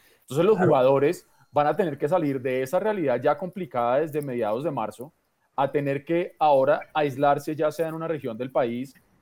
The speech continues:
Speaker 1: eh, junto con todo el equipo y, y, y para ellos no va a llegar esa nueva normalidad que para nosotros sí. Porque por ahí cuando ellos estén jugando y supongamos que ya salimos de todo este problema y ya la gente va a poder estar saliendo a trabajar y un poco más libres,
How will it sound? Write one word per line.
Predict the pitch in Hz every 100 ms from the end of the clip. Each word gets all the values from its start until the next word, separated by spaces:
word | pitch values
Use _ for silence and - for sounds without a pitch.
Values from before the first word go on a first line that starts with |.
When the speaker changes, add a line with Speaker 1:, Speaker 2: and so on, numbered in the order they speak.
| _
Speaker 1:
eh, | - 143
junto | 151 147 151
con | 147
todo | 139 143
el | 175
equipo | 160 147 - 175 -
y, | 160 -
y, | 185 196
y | 196 190
para | 143 151 135
ellos | 131 165
no | 180
va | 180
a | 180
llegar | 180 175 175
esa | 185 185
nueva | 190 185
normalidad | 185 175 156 117
que | 139
para | 175
nosotros | 165 120 120 120
sí. | 226 175 _ _ _ _ -
Porque | 147 147
por | 143
ahí | 131
cuando | 135 175 175
ellos | 202
estén | 220 147 139
jugando | 165 175 147 147 175
y | -
supongamos | 139 143 135 131 143 190 151 143
que | - 127
ya | 117
salimos | 117 151 147 151
de | 151
todo | 120 123
este | -
problema | - 135 117 113 127
y |
ya | 123 120
la | 131
gente | 147 143
va |
a | 139
poder | 147 143
estar | 143 139
saliendo | 139 135
a |
trabajar | 139 110 92 110 135 139
y | 113
un | 104
poco | 120 139
más | 143 139
libres, | 147 127 123